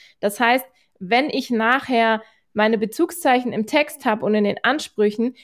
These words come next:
kann ich aufgrund der Systematik quasi schon zuordnen, zu welcher Baugruppe gehört dieses Bauteil. Das macht es mir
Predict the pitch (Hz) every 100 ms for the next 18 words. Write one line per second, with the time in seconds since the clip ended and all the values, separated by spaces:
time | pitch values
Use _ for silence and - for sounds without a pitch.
0 | _ - 240 247 262 - 220 - 254 226
1 | 214 220 226 208 233 330 339 254 262 -
2 | 214 247 240 233 220 285 254 208 - 220
3 | 247 254 220 214 226 226 208 220 226 214
4 | 226 220 214 202 208 190 240 - 190 180
5 | 180 _ _ - 190 214 208 - 233 220
6 | 220 220 294 277 269 311